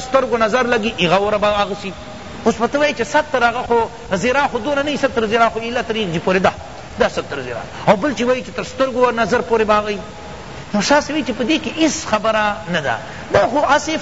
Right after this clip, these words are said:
فراخي، یعنی مقصد فراخي ده چې ده ته به په قبر کې فراخي راشي.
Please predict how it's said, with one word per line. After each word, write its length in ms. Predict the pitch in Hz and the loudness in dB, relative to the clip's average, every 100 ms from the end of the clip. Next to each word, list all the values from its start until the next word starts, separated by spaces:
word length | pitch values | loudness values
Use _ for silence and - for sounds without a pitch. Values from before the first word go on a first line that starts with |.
| - | -2
فراخي، 800 | 220 226 220 - 294 311 302 302 - - - | 2 2 0 -4 -2 0 0 -2 -8 -12 -2
یعنی 220 | 226 262 | 0 0
مقصد 420 | 254 233 - 320 - - | 0 -2 2 0 0 0
فراخي 380 | 214 180 - 165 | 2 2 -2 -4
ده 120 | 107 - - - - - - - | -6 -6 -14 -14 -14 -14 -10 0
چې 60 | |
ده 140 | 269 330 | 0 2
ته 100 | 285 | 0
به 100 | 240 | 0
په 120 | 214 214 | -2 0
قبر 180 | 247 233 | 0 2
کې 120 | 226 | 0
فراخي 380 | - 196 185 214 | 2 2 2 -4
راشي. 260 | 170 - | -6 -6